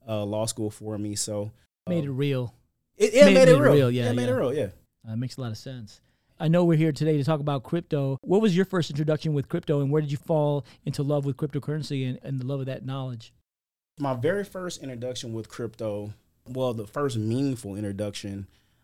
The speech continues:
Speaker 1: was by a client of mine. I wanna give him a shout. His name's Hurt Porter.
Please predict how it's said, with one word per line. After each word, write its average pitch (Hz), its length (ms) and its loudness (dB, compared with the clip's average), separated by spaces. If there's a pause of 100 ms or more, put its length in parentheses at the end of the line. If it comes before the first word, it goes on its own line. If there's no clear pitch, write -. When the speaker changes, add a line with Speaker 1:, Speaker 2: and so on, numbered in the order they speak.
(140)
Speaker 1:
was 117 180 -6
by 107 200 -4
a 92 40 -8
client 123 400 -6
of 98 60 -6
mine. 101 240 -8
I 110 80 -6
wanna 123 220 -4
give 113 140 -6
him 110 60 -4
a 104 40 -6
shout. 110 200 -6
His 107 100 -6
name's 101 200 -8
Hurt 123 300 -8
Porter. 92 460 -8